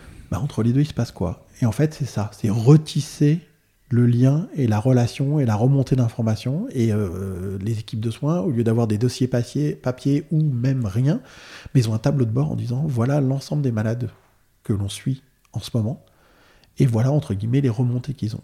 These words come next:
Et en fait, il y a des études qui ont prouvé que les re-, on peut avoir des, euh, améliorations de la qualité de vie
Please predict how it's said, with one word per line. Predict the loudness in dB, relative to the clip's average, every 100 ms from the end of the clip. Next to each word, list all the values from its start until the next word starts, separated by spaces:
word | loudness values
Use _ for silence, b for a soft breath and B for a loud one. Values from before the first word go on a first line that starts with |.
| -6
Et | -4
en | -2
fait, | 0 0
il | 0
y |
a |
des | 0 2 2
études | 2 0 0
qui | 0
ont |
prouvé | -2 0 2 2
que | 2
les | 0 0
re-, | 0 -6 -6
on | -6
peut | 4 6 8 6
avoir | 2 4 4 2 0
des, | -2 -2 -2 -6 -8 -6
euh, | -2 -2 -2 2
améliorations | 2 4 2 0 -2
de | -2
la | -4
qualité | -2 -2 0 -2
de | -2
vie | -4